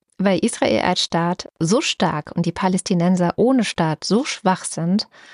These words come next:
Das Problem bei dem gesamten Ansatz ist, dass es nicht um Vertrauen geht, sondern um Macht. Und jeder Mediationsprozess verschleiert diese Realität." Also,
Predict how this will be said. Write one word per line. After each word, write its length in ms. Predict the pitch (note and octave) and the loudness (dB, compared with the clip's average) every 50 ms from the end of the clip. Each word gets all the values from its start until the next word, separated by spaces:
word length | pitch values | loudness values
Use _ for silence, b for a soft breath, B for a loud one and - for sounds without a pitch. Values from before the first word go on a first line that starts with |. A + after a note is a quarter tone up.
| B B | B B
Das 160 | - F#3+ - | -2 0 0
Problem 400 | - - - F#3 G#3 G#3+ B3+ C#4+ | 0 0 0 2 2 2 2 4
bei 120 | A#3+ G#3 G3+ | 2 2 4
dem 160 | G3 F#3+ F3+ | 2 2 2
gesamten 420 | F#3+ F3 F3 G#3 A#3+ B3+ - C4 | 2 2 2 2 0 0 -2 -4
Ansatz 400 | - - E3+ E3+ E3 D#3+ D#3 - | -2 0 0 2 0 0 -2 -4
ist, 280 | - - D#3 - - B B B B B B B | -4 -4 -4 -4 -4 B B B B B B B
dass 160 | - F#3+ F3+ | -2 0 0
es 140 | F#3 - - | 2 2 2
nicht 180 | G#3 A3 - | 0 2 2
um 80 | - F#3+ | 0 0
Vertrauen 640 | - - F#3 - - - G3 C#4 F4+ F4 C#4+ A3 F#3 | 0 -2 -4 -6 -2 0 0 2 4 4 4 2 2
geht, 300 | - F#3 F3+ E3+ E3 - | 2 0 0 0 -2 -2
sondern 360 | - F3+ E3+ E3+ E3 F3 - - | -2 0 0 2 2 0 0 0
um 180 | - F3 E3+ E3 | 2 2 4 4
Macht. 440 | D3+ A2+ A#2 - - - - - b b b b b b b b b b | 2 2 0 -2 -6 -6 -6 -6 b b b b b b b b b b
Und 280 | - E3+ E3+ - - - - _ _ | -2 -2 0 0 -2 -2 -6 _ _
jeder 360 | - F#3 G3+ A3+ B3+ C#4+ B3 | -2 2 2 4 4 4 4
Mediationsprozess 920 | G#3+ G3 F3 F3+ F3+ D#3+ - - - D#3 D#3+ - - F3 - - D3+ D3 - | 4 4 4 4 2 2 2 0 0 0 -2 -2 -6 -6 -2 -2 -2 -2 -2
verschleiert 640 | - C#3 - - - E3 D#3+ E3 E3+ E3+ E3+ E3 _ _ - | -2 -2 -2 0 0 0 2 2 2 0 0 -4 _ _ 0
diese 320 | F#3 F#3+ E3+ F3+ F3 E3+ | 0 2 2 2 0 0
Realität." 720 | D#3+ D3+ D3+ D3+ D3+ D3 - - - - - - - - - _ b b b b b b b b b b b b b b b b b b _ _ _ _ | 0 -2 -2 -2 -2 -4 -4 -6 -4 -4 -4 -4 -4 -8 -12 _ b b b b b b b b b b b b b b b b b b _ _ _ _
Also, 400 | E3 F#3 F3+ F#3 F#3+ F#3 F#3 | 2 2 4 4 2 2 0